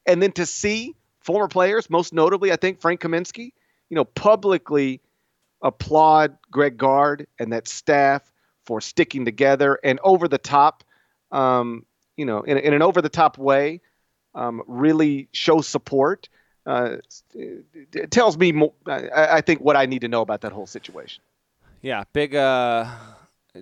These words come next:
Speaker 2: just a big win. I th-, I think, and I said this on H Q on Saturday. Um, a lot of good wins. I just don't think there was a bigger win for any single school than Wisconsin, but I don't think there was a bigger moment,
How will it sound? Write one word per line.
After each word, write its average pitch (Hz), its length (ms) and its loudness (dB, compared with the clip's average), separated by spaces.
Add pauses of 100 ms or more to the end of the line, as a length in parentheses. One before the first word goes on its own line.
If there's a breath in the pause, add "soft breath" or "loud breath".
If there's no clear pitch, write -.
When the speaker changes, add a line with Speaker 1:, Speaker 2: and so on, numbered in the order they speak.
Speaker 2:
just - 220 -10
a 160 60 -2
big 180 200 -2
win. 139 280 -4
I 127 160 -2
th-, 139 220 -4
I 131 120 -4
think, 135 300 -8
and 127 80 -6
I 123 60 -4
said 120 180 -8
this 113 140 -10
on 113 140 -12
H 110 180 -14
Q 107 260 -10
on 101 120 -12
Saturday. 101 480 -12
Um, 92 720 -10 (200)
a 120 40 -18
lot 147 180 2
of 160 60 -4
good 151 140 -2
wins. 151 300 -6
I 135 140 -2
just 147 140 -6
don't 156 120 -6
think 151 120 -12
there 147 80 -6
was 123 120 -8
a 123 40 -10
bigger 139 280 -4
win 131 160 -6
for 117 140 -12
any 127 220 -8
single 117 400 -10
school 117 720 -4 (420)
than 113 640 -8
Wisconsin, 110 1000 -10
but 135 300 0 (120)
I 123 100 -2
don't 139 160 -4
think 135 160 -10
there 127 80 -8
was 120 140 -10
a 110 60 -18
bigger 123 280 -8
moment, 127 680 -6